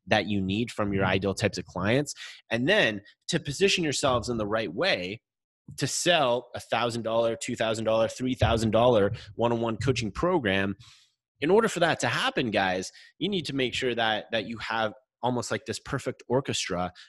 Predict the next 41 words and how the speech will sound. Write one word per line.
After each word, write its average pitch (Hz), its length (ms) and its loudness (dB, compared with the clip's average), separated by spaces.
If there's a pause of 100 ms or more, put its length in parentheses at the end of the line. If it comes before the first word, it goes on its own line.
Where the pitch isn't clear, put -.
of 104 100 -2
things 113 400 -2
lined 113 420 2
up 98 360 2
inside 107 320 0
of 101 40 -6
your 104 100 0
coaching 101 340 -2
business 101 340 0
to - 140 -6
make 107 160 -2
it 98 80 -6
happen 101 280 -2
consistently 95 800 -2 (260)
month 110 280 2
after 101 240 0
month 98 260 -2
after 95 220 -4
month 87 260 -2
after 95 220 -4
month. 95 340 0 (420)
Now, 107 200 2
it's 101 160 -4
not 147 240 -2
hard 127 720 2 (140)
per 98 180 0
se. 101 580 4 (380)
I 98 40 -4
mean, 101 320 0
the 101 120 -2
system 113 680 -2
is, 95 280 -2
is 101 120 -4
simple, 95 560 -2 (380)
but 113 100 0
it's 110 140 -2
not 135 220 2 (120)
easy 117 480 -2
in 95 120 -6
building 85 420 -8
it 87 140 -14